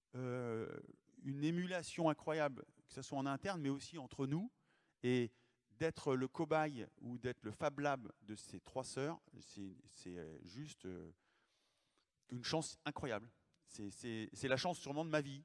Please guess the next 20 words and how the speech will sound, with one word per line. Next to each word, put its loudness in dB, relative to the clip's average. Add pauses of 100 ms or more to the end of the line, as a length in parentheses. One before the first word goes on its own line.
C'est, -6
euh, 0 (380)
euh, 0
je, 0
je, -4 (520)
je -6
me 0
rends 4
compte -10
de 0
la 2
chance -8
que -10
j'ai -4
eue -8
de -4
rencontrer -6
ces, -10 (240)
d'abord, -2
euh, -2